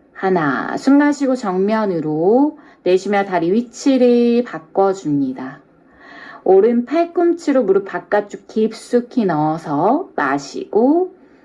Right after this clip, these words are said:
내쉬며 비틀기, 왼손 꼬리뼈 근처 바닥에서 조금씩 멀어질게요. 다섯, 내쉴 때마다 비틀림이 조금씩 강해져요. 넷, 셋,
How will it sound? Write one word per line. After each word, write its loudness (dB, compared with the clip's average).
내쉬며 2
비틀기, 0
왼손 2
꼬리뼈 0
근처 -2
바닥에서 0
조금씩 0
멀어질게요. 0
다섯, -2
내쉴 4
때마다 0
비틀림이 -2
조금씩 -2
강해져요. -2
넷, 2
셋, 0